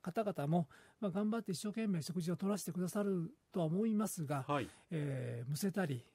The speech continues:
Speaker 2: あ。
Speaker 1: むせて誤嚥性肺炎を起こしたり、
Speaker 2: はい。ええ。
Speaker 1: え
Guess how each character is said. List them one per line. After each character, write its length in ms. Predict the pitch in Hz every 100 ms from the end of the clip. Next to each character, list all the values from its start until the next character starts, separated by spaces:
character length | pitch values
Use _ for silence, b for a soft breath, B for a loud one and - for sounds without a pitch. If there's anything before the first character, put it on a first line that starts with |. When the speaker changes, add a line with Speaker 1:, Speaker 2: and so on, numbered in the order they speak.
| _ _ _ -
Speaker 2:
あ。 180 | 107 87
Speaker 1:
む 60 |
せ 120 | 170 196
て 240 | 180 165
誤 220 | 147 160
嚥 100 | 180
性 120 | 113 160
肺 100 | 175
炎 140 | 147
を 20 |
起 60 | -
こ 80 | 139
し 80 |
た 100 | -
り、 40 | 143
Speaker 2:
は 40 |
い。 60 | _
え 120 | 113 104 -
え。 160 | b b b _
Speaker 1:
え 460 | 156 135 123 120